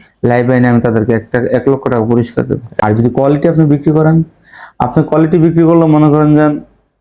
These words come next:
আজকে সে নিবে, সে ভালো থাকবে, তার বন্ধু বান্ধবকে বললো, তার বন্ধু বান্ধব আসবে, ওই বন্ধু বান্ধবের বন্ধু বান্ধবকে বললো, তারা আসবে, এইভাবে আপনি প্রচারিত হবেন। আপনি যে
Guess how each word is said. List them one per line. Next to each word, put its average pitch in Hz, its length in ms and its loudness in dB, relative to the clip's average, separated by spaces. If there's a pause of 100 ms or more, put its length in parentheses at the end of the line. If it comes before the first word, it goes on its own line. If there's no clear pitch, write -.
(180)
আজকে 131 280 -4
সে 143 220 -2
নিবে, 127 360 2
সে 139 200 -2
ভালো 120 260 0
থাকবে, 131 320 -2
তার 131 160 -2
বন্ধু 127 300 2
বান্ধবকে 131 240 -2
বললো, 127 240 2
তার 120 140 -2
বন্ধু 120 320 2
বান্ধব 123 220 2
আসবে, 117 320 -2 (340)
ওই 151 140 2
বন্ধু 147 340 2
বান্ধবের 147 280 2
বন্ধু 131 240 2
বান্ধবকে 131 280 0
বললো, 131 220 2
তারা 135 240 -4
আসবে, 127 300 -2 (100)
এইভাবে 143 360 2
আপনি 139 240 -4
প্রচারিত 131 460 -4
হবেন। 107 260 -6 (200)
আপনি 156 640 2
যে 131 440 0